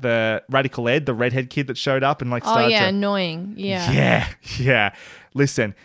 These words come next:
Speaker 1: Ed is, <laughs> Ed in the anime is probably not gonna be everyone's taste.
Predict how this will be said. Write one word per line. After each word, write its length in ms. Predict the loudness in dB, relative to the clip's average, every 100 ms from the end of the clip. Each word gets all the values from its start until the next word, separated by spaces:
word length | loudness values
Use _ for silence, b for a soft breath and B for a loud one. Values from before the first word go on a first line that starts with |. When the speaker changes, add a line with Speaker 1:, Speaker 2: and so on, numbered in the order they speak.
| b b _
Speaker 1:
Ed 240 | 4 4 4
is, 300 | 2 -2 -10
<laughs> 60 | -4
Ed 520 | 0 2 2 2 -2 b b b -2
in 220 | 0 2
the 140 | 2
anime 220 | 2 2 2 2 2
is 180 | -2 -4
probably 240 | 0 2
not 140 | 4 2
gonna 180 | 2 2
be 160 | 0
everyone's 400 | 0 0 -2 -6
taste. 560 | -4 -4 -4 -10 -14